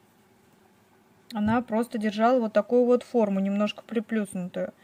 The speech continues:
Далее вот такие вот ушки у меня получились. Ой, немного вытянутые ушки.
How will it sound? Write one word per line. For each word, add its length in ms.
Далее 540
вот 260
такие 420
вот 280
ушки 420
у 120
меня 300
получились. 800
Ой, 160
немного 460
вытянутые 840
ушки. 420